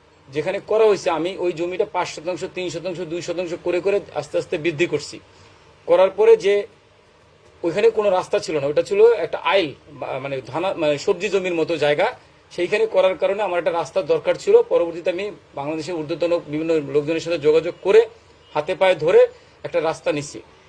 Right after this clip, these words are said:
এবং নকশায় ওখানে বারো ফিট না-, রা-, রাস্তা যায়, কিন্তু ওইখানে বারো ফিট রাস্তা নাই, এখনও নাই। আট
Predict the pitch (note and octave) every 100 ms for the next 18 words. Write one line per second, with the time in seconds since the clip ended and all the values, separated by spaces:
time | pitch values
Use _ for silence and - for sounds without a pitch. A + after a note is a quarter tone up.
0 | - D3 D#3+ F3 - G#3+ G3+ F#3+ E3+ E3+
1 | E3+ F3 F3 D#3 - D3 D3+ - D3 -
2 | E3+ D3+ F3+ B3 F3 E3+ D#3+ E3 D#3 D3+
3 | D#3+ D#3 D3 E3+ D#3 C#3 D3 G#3+ A3 C#3+
4 | - _ _ - D3+